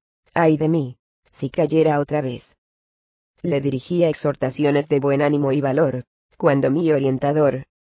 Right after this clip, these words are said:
dando por terminado el examen de la documentación, se aproximó a nosotros, diciéndole con afectuosa autoridad: "Segismundo, es increíble que desfallezca en el momento culminante de sus actuales realizaciones.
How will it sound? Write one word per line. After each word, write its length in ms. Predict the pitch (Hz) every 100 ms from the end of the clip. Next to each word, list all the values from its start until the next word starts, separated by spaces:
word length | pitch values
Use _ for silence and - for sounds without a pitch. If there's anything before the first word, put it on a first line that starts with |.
| _
dando 340 | - 139 135 135
por 180 | 139 -
terminado 640 | 143 139 135 147 147 151
el 160 | 170 156
examen 480 | 139 - 151 143 139
de 80 | 147
la 140 | 147
documentación, 1000 | 147 - 143 135 127 139 - 175 139 139 - _ _
se 220 | - 139 127
aproximó 560 | 135 135 - 143 156
a 80 | 156
nosotros, 640 | 151 156 151 - 95 - _ _ _ _
diciéndole 640 | 156 147 180 160 170 156
con 140 | 139 143
afectuosa 800 | 143 131 - - 175 143 156
autoridad: 540 | 135 131 147 139 143 147
"Segismundo, 840 | - 131 139 - 139 139 135 113 - _ _
es 260 | 165 151 -
increíble 640 | 156 - 131 190 170 143 143
que 160 | 160
desfallezca 680 | 135 139 - 147 139 - 139
en 80 | 139
el 120 | 139
momento 500 | 143 143 151 143 147
culminante 680 | - 156 147 139 151 151 143
de 80 | 139
sus 220 | - 151
actuales 640 | 147 - 156 139 147 151 147
realizaciones. 1040 | 135 131 127 131 - 185 127 117 - -